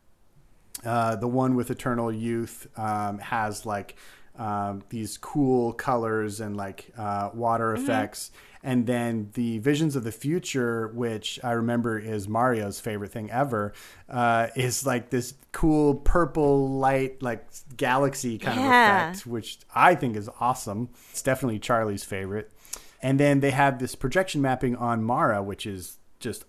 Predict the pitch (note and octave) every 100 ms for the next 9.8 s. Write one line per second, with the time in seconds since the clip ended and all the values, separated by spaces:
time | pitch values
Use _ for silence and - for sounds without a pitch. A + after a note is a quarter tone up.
0 | - A2+ G#2+ - F2+ F#2 - - - -
1 | - C#3 C#3+ F3 E3+ E3 C#3+ C#3 E3 C#3+
2 | C3 B2+ B2 B2 - - _ - E3 D3+
3 | C3+ A#2 A#2 A2+ A#2+ A2+ A2 G#2+ - -
4 | - A#2+ A2+ A2 A2 D#3 D3 C#3+ B2 -
5 | B2 A2 G#2+ G#2 G2+ C3+ C3 B2 A#2 A2
6 | A2 G#2+ B2 B2+ A2+ G#2 G2+ A#2+ A#2 A2+
7 | A2 A2 A2 G#2 G2+ A#2+ A#2+ A#2 A2 A2+
8 | G#2+ G#2 G#2 G2+ - G#2 G2+ - - G#2+
9 | G2+ F#2+ G2+ G#2 F#2 - -